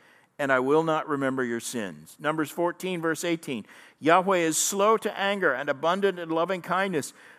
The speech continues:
forgiving iniquity and transgression." Psalm eighty-six, verse five, "You, Lord, are good and by nature forgiving and abundant in loving kindness to all who call upon you."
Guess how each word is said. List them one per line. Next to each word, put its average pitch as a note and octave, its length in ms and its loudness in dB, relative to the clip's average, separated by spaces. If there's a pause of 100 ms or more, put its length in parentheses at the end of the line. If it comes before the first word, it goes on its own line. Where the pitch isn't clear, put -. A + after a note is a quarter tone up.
forgiving G#3+ 520 4
iniquity C3 540 -2
and C#3+ 160 -6
transgression." E3 840 -2 (240)
Psalm F3+ 280 0
eighty-six, G3 520 -2
verse G3+ 200 -4
five, G3+ 380 4 (140)
"You, A3 260 -4
Lord, F#3+ 340 2
are D#3+ 240 2
good D#3+ 500 4
and C3 280 -2
by E3 220 2
nature F#3+ 500 -2
forgiving G3+ 640 0 (380)
and F3 240 0
abundant G#3+ 600 4
in A3 200 0
loving F#3 280 2
kindness D3 520 -2
to D3+ 100 -6
all C#3+ 300 0
who C#3 120 -2
call B2+ 300 0
upon F#2+ 380 -8
you." C#2 180 -16